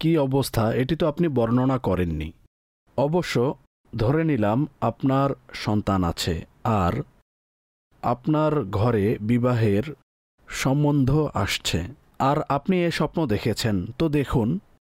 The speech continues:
যখন এ পরিস্থিতি ঘরে চলমান, তখন মানুষের মনে এ ধরনের চিন্তা থাকে।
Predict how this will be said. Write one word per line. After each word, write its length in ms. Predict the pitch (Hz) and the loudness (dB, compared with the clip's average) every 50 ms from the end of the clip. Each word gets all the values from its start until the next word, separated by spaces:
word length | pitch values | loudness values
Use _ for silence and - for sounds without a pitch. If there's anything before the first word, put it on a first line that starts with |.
| _ _ _ _ _ _ _ _ _ _ _ - 117 | _ _ _ _ _ _ _ _ _ _ _ -6 -2
যখন 400 | 117 139 139 - - 175 180 180 - | 0 0 -2 0 0 -2 -2 0 0
এ 120 | 147 170 | -2 -2
পরিস্থিতি 580 | 170 - 165 160 165 151 - - 175 151 180 160 | 0 0 0 0 0 0 0 -2 -2 0 0 0
ঘরে 280 | 135 127 123 147 165 156 | 2 2 2 2 2 0
চলমান, 600 | - 135 123 135 143 127 107 101 110 135 160 175 - - | 0 0 2 2 2 2 2 2 2 0 0 -2 -2 -2
তখন 280 | 147 139 - - 175 160 | -2 0 0 0 0 2
মানুষের 460 | 156 135 123 131 139 - - 165 160 | 2 2 2 2 0 0 0 0 2
মনে 340 | 147 120 98 101 113 131 - | 2 2 2 2 2 0 0
এ 200 | - 135 147 147 | 0 0 0 2
ধরনের 420 | 147 139 151 160 165 170 160 151 | 2 2 2 2 2 0 -2 -4
চিন্তা 360 | - - 120 113 104 113 95 | -2 0 0 0 2 0 -2
থাকে। 420 | - - - 92 - - - - | -2 -2 -4 -4 -4 -4 -6 -6